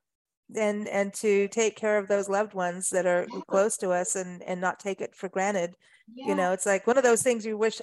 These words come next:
Speaker 1: "Oh, I should never have canceled that meeting," or, you know
Speaker 2: Right.
Speaker 1: what I mean? So it's, it's another, um,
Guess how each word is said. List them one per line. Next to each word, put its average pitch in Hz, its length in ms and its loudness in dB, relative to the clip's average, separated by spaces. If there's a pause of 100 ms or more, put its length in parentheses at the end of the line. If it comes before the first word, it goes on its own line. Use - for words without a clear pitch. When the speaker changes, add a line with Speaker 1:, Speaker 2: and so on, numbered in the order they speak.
Speaker 1:
"Oh, 233 260 4
I 202 120 2
should 196 220 -10
never 220 280 -2
have 202 120 -4
canceled 208 420 -4
that 196 220 -2
meeting," 196 440 -6
or, 175 200 -2 (500)
you 226 120 4
know 240 120 4
Speaker 2:
Right. 240 80 6
Speaker 1:
what 240 60 6
I 233 40 0
mean? 247 380 -2
So 214 380 0
it's, 208 180 -8
it's - 260 -6
another, 220 680 0
um, 185 400 -6